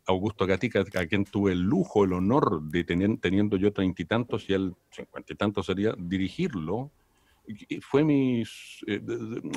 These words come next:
a, mi subalterno en la Radio Libre en algún momento. Él marcaba la Radio Libre en los noventa. Y se me queda alguno por ahí. Ay, Martín Rodríguez, mi gran héroe radial. Yo,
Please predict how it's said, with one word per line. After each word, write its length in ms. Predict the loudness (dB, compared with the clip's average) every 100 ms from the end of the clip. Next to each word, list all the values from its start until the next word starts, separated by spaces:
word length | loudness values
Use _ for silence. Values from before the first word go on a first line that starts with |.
| -4
a, 60 |
mi 180 | 0 0
subalterno 560 | 2 2 4 2 2 2
en 60 |
la 40 | 2
Radio 220 | 2 2
Libre 320 | 0 -2 -6 -8
en 100 | -8
algún 240 | -6 -4
momento. 340 | -4 -6 -6 -4
Él 80 |
marcaba 460 | -2 -4 -2 -2 -2
la 100 | -8
Radio 240 | -12 -12 -14
Libre 240 | -18 -20 _ _ _ _
en 100 | -14
los 120 | -12
noventa. 420 | -8 -8 -8 _ _ _ -20 _ _ _ _
Y 800 | 0 4 4 2 2 0 -2 -6
se 120 | -8 -10
me 120 | -10
queda 180 | -10 -10
alguno 320 | -8 -8 -8
por 160 | -8
ahí. 100 | -8 -4
Ay, 180 | -2 -2
Martín 320 | -6 -12 -14
Rodríguez, 600 | -12 -4 -4 -4 -14 -6
mi 180 | -2 0
gran 400 | 2 4 2 0
héroe 300 | 0 4 4
radial. 500 | 4 0 0 -2 -4 -2
Yo, 200 | 0